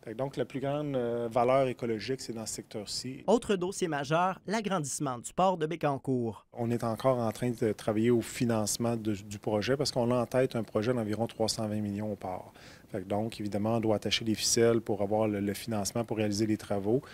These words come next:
Speaker 1: Déjà, il y a une congestion dans certaines périodes. Donc, il y a beaucoup d'opérations de, de mai à octobre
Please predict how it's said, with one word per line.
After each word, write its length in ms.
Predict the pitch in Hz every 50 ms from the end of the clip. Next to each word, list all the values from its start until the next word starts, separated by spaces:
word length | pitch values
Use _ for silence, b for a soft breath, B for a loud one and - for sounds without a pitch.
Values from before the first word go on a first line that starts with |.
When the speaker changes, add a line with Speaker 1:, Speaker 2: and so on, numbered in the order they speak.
| B 107
Speaker 1:
Déjà, 360 | 101 120 117 107 104 123 123
il 40 | 120
y 40 | 113
a 20 |
une 80 | 107 107
congestion 680 | - 113 110 107 98 104 95 - - - 117 110 117
dans 120 | 107 104
certaines 340 | 98 - 110 101 - 104 101
périodes. 480 | 98 - 101 98 98 101 101 104 104 107 B B B B B - -
Donc, 260 | 107 107 110 - -
il 20 |
y 20 | 104
a 60 | 101
beaucoup 500 | 104 101 - - - 123 123 120 117 113
d'opérations 800 | 104 110 104 - 110 104 107 104 95 - - 120 117 120 120
de, 100 | 117 110
de 140 | 110 117 113
mai 400 | 104 107 107 113 117 120 123 123 -
à 160 | 117 110 104
octobre 540 | 101 - - - 117 113 120 123 117 110